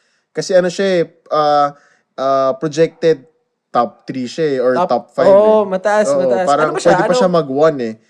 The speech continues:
Speaker 1: Tas nag-drop siya to, ano, below
Speaker 2: Seven
Speaker 1: ten
Speaker 2: ba
Speaker 1: na
Speaker 2: siya,
Speaker 1: siya, eh.
Speaker 2: or fourteen?
Speaker 1: Fourteen siya. Below ten, oh, below ten, eh. Dahil sa back injury niya na baka, ah, career changing or career ending, eh. So,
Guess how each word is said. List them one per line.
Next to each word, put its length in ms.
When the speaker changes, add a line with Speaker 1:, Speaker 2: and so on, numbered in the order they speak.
Speaker 1:
Tas 160
nag-drop 440
siya 200
to, 140
ano, 240
below 240
Speaker 2:
Seven 160
Speaker 1:
ten 160
Speaker 2:
ba 80
Speaker 1:
na 0
Speaker 2:
siya, 140
Speaker 1:
siya, 100
eh. 80
Speaker 2:
or 100
fourteen? 240
Speaker 1:
Fourteen 380
siya. 100
Below 280
ten, 280
oh, 160
below 240
ten, 240
eh. 100
Dahil 300
sa 160
back 320
injury 400
niya 80
na 160
baka, 560
ah, 340
career 400
changing 400
or 80
career 480
ending, 320
eh. 160
So, 440